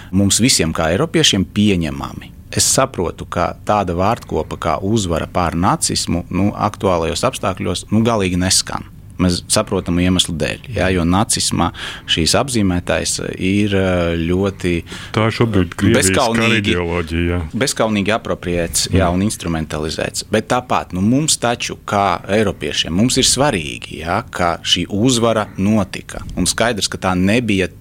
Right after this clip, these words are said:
Speaker 1: tikai Padomju Savienības uzvara. Jā, pēc šīs uzvaras notika padomju reokupācija,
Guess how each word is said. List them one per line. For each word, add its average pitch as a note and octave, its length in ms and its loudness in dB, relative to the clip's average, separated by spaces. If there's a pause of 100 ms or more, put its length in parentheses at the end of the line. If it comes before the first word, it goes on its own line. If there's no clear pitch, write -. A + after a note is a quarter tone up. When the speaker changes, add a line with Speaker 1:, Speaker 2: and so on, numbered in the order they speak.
(180)
Speaker 1:
tikai F2 560 0 (420)
Padomju F#2+ 420 0
Savienības C#3 720 2
uzvara. G#2 480 0 (380)
Jā, G#2 580 2
pēc F#2 240 0
šīs - 380 2
uzvaras F2+ 880 2
notika F#2+ 480 0
padomju G2 420 0
reokupācija, C#3 880 0